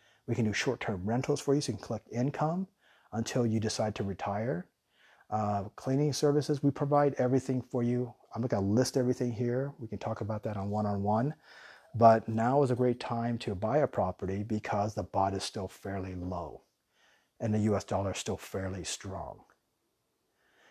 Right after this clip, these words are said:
And also right now, during this, this coronavirus lockdown, it looks like the United States might go for a second lockdown because of massive surge in cases, where right now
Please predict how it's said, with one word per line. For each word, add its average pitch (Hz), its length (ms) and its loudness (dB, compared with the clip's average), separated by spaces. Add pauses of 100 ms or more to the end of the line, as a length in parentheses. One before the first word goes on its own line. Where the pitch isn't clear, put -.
(180)
And 131 180 8
also 127 220 6
right 113 260 4
now, 131 540 6 (1120)
during 123 320 8
this, 117 380 6 (580)
this 110 240 2
coronavirus 120 720 8
lockdown, 107 760 4
it 101 60 0
looks 117 200 4
like 117 140 4
the 113 80 -2
United 110 340 4
States - 400 2
might 107 220 0
go 113 160 4
for 110 220 0
a - 40 -4
second 180 400 4
lockdown 104 560 -2
because 104 280 -4
of 104 80 -2
massive 113 440 0
surge 117 380 0
in 98 100 -2
cases, 127 640 2 (480)
where 117 240 6
right 120 240 8
now 123 440 6